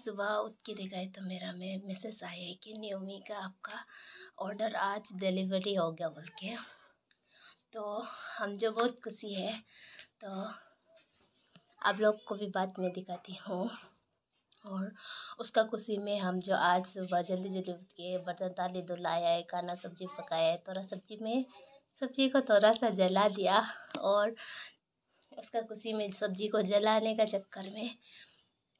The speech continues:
अभी मेरा हाथ भी धुला, उसको फैमिली को जलने नहीं देगा सोच के मेरा हाथ भी उसको धुला, बर्तन को धुला धुला के मेरा हाथ भी काला काला हो गया था। तो जितना हो सका है हम जो मेरा हाथ को भी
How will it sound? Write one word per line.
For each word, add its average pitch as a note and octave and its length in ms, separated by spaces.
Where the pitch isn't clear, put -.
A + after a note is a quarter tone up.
अभी G#3 420
मेरा A3 240
हाथ G3 400
भी A#3+ 200
धुला, G3+ 280
उसको G3+ 360
फैमिली - 1000
को A3 100
जलने G3+ 340
नहीं G#3+ 220
देगा F#3+ 320
सोच F#3 300
के G3 180
मेरा F#3+ 280
हाथ F#3 380
भी - 160
उसको - 220
धुला, G3 340
बर्तन G#3 300
को G#3 120
धुला G3 320
धुला F#3 340
के F3+ 200
मेरा F3+ 200
हाथ F3 240
भी F#3 100
काला F3+ 260
काला F3+ 280
हो F3 100
गया E3+ 160
था। F3 140
तो F3+ 160
जितना F#3+ 360
हो F3+ 140
सका F#3 240
है F#3 120
हम E3+ 220
जो F#3+ 200
मेरा - 560
हाथ F3+ 280
को F#3+ 80
भी F#3 100